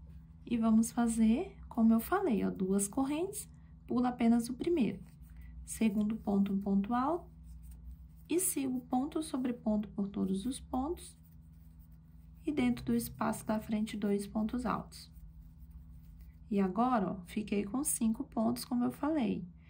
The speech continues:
Na carreira anterior, a gente tinha quatro e agora tem cinco. Na próxima, vai ter seis e na próxima, vai ter sete.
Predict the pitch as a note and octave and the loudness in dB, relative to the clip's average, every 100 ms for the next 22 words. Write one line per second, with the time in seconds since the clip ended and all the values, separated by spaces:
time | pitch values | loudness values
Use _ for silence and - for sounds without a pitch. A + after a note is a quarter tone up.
0 | - - - G3 G3+ G3+ G3 G3 G3 G3+ | -20 -14 -4 0 2 2 2 2 4 4
1 | G3 F#3+ G3 G3 G#3+ A3+ A#3+ C4+ D#4 D#4 | 2 2 2 2 2 0 2 0 2 0
2 | D4+ C#4 C#4 F4 - - F#3+ G#3 G#3 G3+ | 2 0 0 -2 -2 0 0 0 -4 -2
3 | G#3 G#3 G#3+ G3+ G3+ G#3+ A3+ - B3 E4+ | -2 2 2 2 -2 0 0 2 2 0
4 | - - - - F4 F4+ E4+ A#3+ A#3+ B3 | -2 -12 -20 -4 2 2 2 0 0 0
5 | B3 A#3+ C4+ D4+ - E3+ E3+ - - | -2 -2 -2 -2 -2 -4 -6 -12 -16